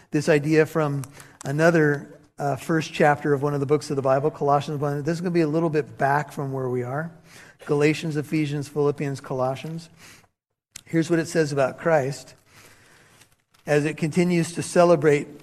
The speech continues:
his person and what he's done for us.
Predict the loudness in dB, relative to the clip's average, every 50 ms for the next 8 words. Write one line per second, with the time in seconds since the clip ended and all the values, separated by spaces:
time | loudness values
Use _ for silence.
0 | -20 _ _ _ _ _ _ _ _ _ _ _ _ _ -6 -4 -4 -4 -4 -8
1 | -4 0 0 0 0 0 0 0 0 0 0 -2 -4 -6 -12 -18 -20 _ _ _
2 | _ _ _ _ _ _ _ _ _ _ -8 -4 -2 0 0 0 -2 -2 0 0
3 | 0 0 0 -2 -4 -2 -2 -2 -2 -4 -8 -14